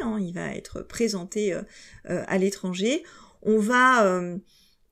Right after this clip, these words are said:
euh, le détourner, ce tableau, hein. Marcel Duchamp fait ça très bien avec la carte postale,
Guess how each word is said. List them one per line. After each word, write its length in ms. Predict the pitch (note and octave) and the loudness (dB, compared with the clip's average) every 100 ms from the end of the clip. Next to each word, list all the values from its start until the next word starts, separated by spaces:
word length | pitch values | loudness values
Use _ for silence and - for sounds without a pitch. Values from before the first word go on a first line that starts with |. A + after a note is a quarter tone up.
| - | 2
euh, 440 | F#3+ F3+ F3+ F3 - | 4 4 4 0 2
le 720 | G3+ G3 F#3+ F#3 F#3 F3 E3 E3+ | 2 6 6 8 6 4 0 0
détourner, 680 | F#3 B3+ C#4 A#3 A3+ B3+ G#4+ | 2 2 2 2 2 2 0
ce 140 | - | -2
tableau, 440 | A3+ G3+ G3 A#3 F4 | -2 0 0 2 2
hein. 100 | A#3+ | 2
Marcel 380 | G3+ F#3+ - G3+ | 2 0 0 0
Duchamp 540 | F#3+ G3 G#3+ G#3+ G#3+ G3 | 0 -2 -2 -2 -2 -6
fait 160 | F3+ | -8
ça 160 | F3 E3 | -8 -6
très 280 | - A#3 G#3+ | -4 -2 0
bien 360 | G3 A3 A3+ | 0 0 0
avec 360 | G3+ F3 F3+ - | -2 -2 -6 -6
la 120 | - | -8
carte 260 | - F#3 - | -6 -8 -4
postale, 640 | G3+ - G#3+ G3 G3+ E3 | -4 0 0 2 2 0